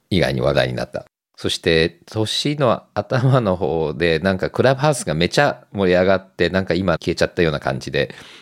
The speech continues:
二千二十一年で完結されたトレンドみたいな感じで、あとはデジタル庁ができた。これは結構日本にとって大きいと思います。それと、Facebookが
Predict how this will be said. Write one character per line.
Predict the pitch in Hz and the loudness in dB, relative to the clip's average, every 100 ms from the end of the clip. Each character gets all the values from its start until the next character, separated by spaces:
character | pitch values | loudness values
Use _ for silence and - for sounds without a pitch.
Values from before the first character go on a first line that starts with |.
| _ | _
二 | - | -6
千 | 90 101 80 | 0 0 0
二 | 90 | -2
十 | 78 | -2
一 | 73 90 | -4 -2
年 | 76 69 69 | -2 -2 -6
で | - | -6
完 | - - 104 | -8 -4 -4
結 | 101 117 - | -2 -2 -2
さ | - | -2
れ | 131 | 0
た | - | 0
ト | 87 | 0
レ | 80 | 0
ン | |
ド | 76 | -2
み | 76 | -6
た | |
い | 62 | -6
な | |
感 | - 69 | -6 -6
じ | 67 | -2
で、 | 85 78 - - - - - _ | 0 0 -4 -20 -20 -20 -20 _
あ | - | -8
と | - | 0
は | 87 | 2
デ | 90 | 2
ジ | 87 | -2
タ | - | 2
ル | 92 90 87 - - | 4 4 2 -4 -2
庁 | 71 65 | 2 2
が | 62 | 0
で | 62 - | -4 -6
き | |
た。 | - - | -6 -8
こ | - | -2
れ | 92 | -2
は | |
結 | - - | 0 -2
構 | - 64 - | -2 -2 -4
日 | 71 | -4
本 | 76 69 | -2 -2
に | 64 | -6
と | - | -10
っ | 65 | -8
て | 58 | -6
大 | - - | -6 -8
き | 65 | -10
い | |
と | - | -8
思 | 64 | -8
い | 57 | -8
ま | - | -8
す。 | - - - - - - - - - _ | -10 -16 -20 -20 -20 -20 -20 -20 -20 _
そ | - | -2
れ | 85 | 0
と、 | 80 87 85 80 80 - _ - - _ _ _ _ - | 2 2 4 6 4 0 _ -20 -20 _ _ _ _ 0
Facebook | 113 120 - 120 - - | 0 0 0 -2 -2 -4
が | 67 64 | -4 -4